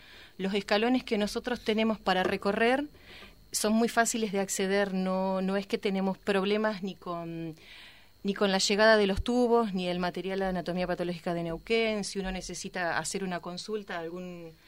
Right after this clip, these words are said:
especialista allá, la verdad que los canales, las puertas están siempre abiertas y contestan muy rápido y la verdad que la derivación, la consulta que uno le puede hacer y la derivación que de la paciente es muy,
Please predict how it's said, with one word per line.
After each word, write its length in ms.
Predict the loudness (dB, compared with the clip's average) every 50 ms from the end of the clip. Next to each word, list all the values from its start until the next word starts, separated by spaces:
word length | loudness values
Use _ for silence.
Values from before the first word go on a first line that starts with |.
| -20 -20 -20 -20 -20 -20 -18 -14
especialista 600 | -12 -8 -6 -4 -4 -2 -2 -2 -2 0 -2 0
allá, 260 | 0 2 2 4 4
la 100 | 6 4
verdad 240 | 4 2 0 -2 -4
que 160 | -2 -4 -4
los 120 | -4 -4 -6
canales, 420 | -6 -6 -6 -6 -6 -6 -8 -8
las 120 | -8 -8 -6
puertas 280 | -6 -6 -6 -6 -10
están 220 | -10 -8 -6 -6 -6
siempre 300 | -4 -4 -4 -2 0 0
abiertas 340 | 2 2 0 0 0 0
y 60 | 0 0
contestan 420 | -2 -4 -4 -4 -4 -2 0 0
muy 140 | 0 0 2
rápido 340 | 4 4 4 4 4 2 0
y 60 | 0
la 240 | 0 -2 -2 -2 -2
verdad 280 | -4 -4 -2 -4 -4
que 120 | -4 -4 -2
la 120 | -2 0
derivación, 680 | -2 -2 -2 -2 -2 -2 -2 -2 -2 -2 -2 -4 -6 -8 -6
la 160 | -4 -4 -4
consulta 500 | -2 -2 -2 -2 -2 -2 -4 -4 -2 -2
que 80 | -2 0
uno 140 | 0 0 0
le 100 | 0 0
puede 160 | 2 2 2
hacer 220 | 2 0 -2 -2
y 40 | -2
la 100 | -2 -2
derivación 500 | -2 -4 -4 -4 -4 -4 -2 -2 -2 -2
que 200 | -2 -2 -4 -2
de 100 | -2 -2
la 100 | -2 -2
paciente 360 | -2 -4 -4 -4 -4 -4 -4
es 60 | -2 -2
muy, 240 | -2 -2 -4 -4